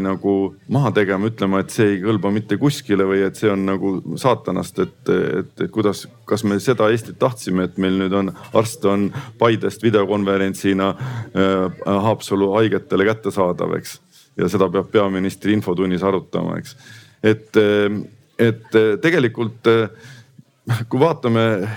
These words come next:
kuidas on, äh, samast probleemi lahendatud näiteks, äh, noh, sa, sa rääkisid, et me oleme, me oleme kuidagi siukene,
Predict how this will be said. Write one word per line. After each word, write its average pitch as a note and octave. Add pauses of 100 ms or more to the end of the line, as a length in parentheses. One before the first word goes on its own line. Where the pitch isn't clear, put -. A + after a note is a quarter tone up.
(120)
kuidas C3
on, A#2+
äh, G2 (100)
samast C3+ (160)
probleemi A2+
lahendatud G2+
näiteks, G#2 (100)
äh, F#2+ (500)
noh, G2+
sa, E2+ (160)
sa A2
rääkisid, A2
et -
me G2
oleme, G2+
me G2
oleme F#2+
kuidagi F#2
siukene, F#2+